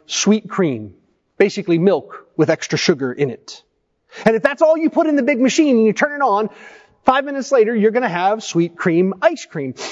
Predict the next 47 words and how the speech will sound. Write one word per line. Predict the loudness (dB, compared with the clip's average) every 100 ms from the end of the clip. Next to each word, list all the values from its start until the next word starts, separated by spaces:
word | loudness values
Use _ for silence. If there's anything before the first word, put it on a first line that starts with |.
| 2
But | 2 2
you | -8
could | -2 0 0 -2 -4
add | -2 -2
all | 0 -2
kinds | 0 -4 -2
of | -2
other | -2 0
things. | 0 2
They | 2
have | 0
all | -2
these | -2 0
great | -2 -2
recipes. | -4 -4 -4 -2
You | -2
put | -2 -4
in | -4
half | -6 -4
a | -4
cup | -2 -2 -2
of, | -4 -2 -2
you | -2
know, | -2
vanilla, | -4 -4 -4 -6
it | -8
comes | -8 -4
out | -4
vanilla | -4 -6 -6 -6
ice | -8 -10
cream. | -8 -6 -8
And | -8
if | -6
you |
put | -2 -2
in | -2 -8 -20 _
four | 0 2 0 -8 -20 _
cups | -2 -2 -4 -6
of | -6 -8 -2
cocoa | -2 0 -4
powder, | -4 -4 -4 -4
you | -4 -2
get | -4 -6 -14 -16
Swiss | -8 -2 -2 -2 -16 -20 _ -6
chocolate | -4 -2 -4 -10 -12 _ _
ice | -8 -6 -8
cream. | -6 -6 -8